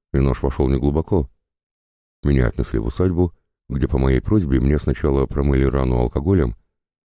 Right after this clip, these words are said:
а затем зажали её вымоченной в алкоголе, сложенной в четверо тряпочкой,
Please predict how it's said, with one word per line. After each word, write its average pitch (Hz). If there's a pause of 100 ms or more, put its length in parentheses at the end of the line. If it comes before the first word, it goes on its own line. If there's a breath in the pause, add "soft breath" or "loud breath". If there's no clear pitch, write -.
(140)
а 82
затем 101
зажали 90
её 85
вымоченной 73
в 67
алкоголе, 73
сложенной 69
в -
четверо 69
тряпочкой, 64